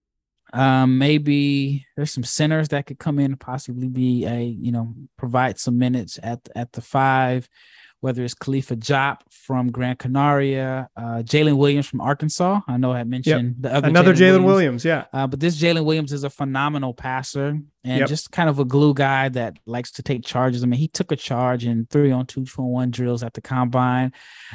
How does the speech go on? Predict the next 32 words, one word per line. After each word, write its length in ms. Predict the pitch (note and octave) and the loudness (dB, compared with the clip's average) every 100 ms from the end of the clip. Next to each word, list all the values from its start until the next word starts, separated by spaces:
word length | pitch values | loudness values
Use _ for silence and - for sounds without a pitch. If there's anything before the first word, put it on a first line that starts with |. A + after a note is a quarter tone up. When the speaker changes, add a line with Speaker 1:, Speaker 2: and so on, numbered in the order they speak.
| - | -10
Speaker 1:
And 280 | B2+ C3 C3 | -2 -2 -2
I 80 | B2+ | -4
think, 340 | - D#3 D3 | -2 -4 -2
like, 280 | C#3 C3+ C3 | -2 -2 -2
the 100 | B2 | -4
Blazers 420 | B2 C3+ C3+ B2+ | -2 0 -2 -4
could 180 | - A#2 | -6 -8
use 360 | B2 C3 B2+ | -2 0 2
another 680 | B2+ B2 C3 C3 B2+ B2 B2 - _ _ _ _ | 0 0 0 0 -2 -2 -6 -10 _ _ _ _
passer 480 | - D3+ D#3 - D#3 | -2 0 0 -2 -2
and 140 | C#3 | -2
ball 200 | C3 C#3+ | 0 0
mover 300 | C#3+ C#3+ C3+ | 0 -4 -6
guy 240 | B2+ C3 C3 | -8 -6 -6
that 260 | B2+ B2 | -6 -8
you 120 | B2+ B2 | -8 -8
can 80 | |
give 160 | B2+ B2+ | -6 -6
the 80 | B2+ | -2
ball 260 | B2 B2 | 2 2
to, 480 | B2 - C3 B2+ B2 | 0 0 0 2 2
and 180 | A2+ A2 | 0 -2
he 80 | B2 | -6
can 140 | B2+ | -8
find 360 | B2 B2+ B2 A#2+ | -6 -2 -2 -2
cutters. 500 | - C3 B2 A#2+ - - - - - | 0 2 2 -2 -6 -20 -20 -20 -4
So 100 | D#3+ | 2
I 80 | F3+ | 4
would 120 | F3 | 4
like 200 | E3+ E3 | 2 2
him 180 | F3 D#3+ | 0 2
there. 520 | D#3 D3+ D3+ D3+ | 2 2 2 0